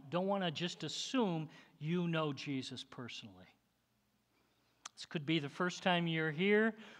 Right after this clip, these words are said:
or maybe things have clicked and you're ready to say yes to Jesus. Here's what you need to know.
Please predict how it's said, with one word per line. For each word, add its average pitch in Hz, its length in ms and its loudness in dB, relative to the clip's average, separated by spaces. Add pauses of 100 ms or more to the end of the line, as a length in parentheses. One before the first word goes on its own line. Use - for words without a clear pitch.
(160)
or 131 140 -2
maybe 180 680 4 (760)
things 208 340 4
have 180 200 0
clicked 214 480 2
and 151 180 4
you're 139 180 0
ready 156 760 0 (560)
to - 100 -8
say 147 240 -2
yes 147 380 2
to 135 120 -8
Jesus. 147 600 -10 (340)
Here's 190 160 -6
what 190 160 -6
you 202 60 0
need 190 200 0
to 190 100 -2
know. 143 240 -2